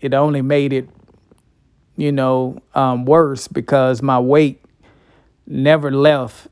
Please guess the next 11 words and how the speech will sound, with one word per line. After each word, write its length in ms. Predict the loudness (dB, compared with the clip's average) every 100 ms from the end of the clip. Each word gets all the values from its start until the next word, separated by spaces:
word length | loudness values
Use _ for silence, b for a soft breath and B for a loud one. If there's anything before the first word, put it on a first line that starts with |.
| _
until 320 | -6 -2 2 2
I 120 | 2
learned 540 | 0 0 0 0 -4
to 280 | -4 -4 -4
have 460 | -6 -4 -2 -2 -4
more 320 | -2 2 2
positive 720 | 2 2 2 0 -2 -2 -4 -14 _ _ b b b b b b b b -20
sound, 720 | -16 -8 0 0 2 -2 0
uh, 420 | 2 2 0 -4 -4
more 240 | 2 2
positive, 640 | 4 0 0 -4 -4 -4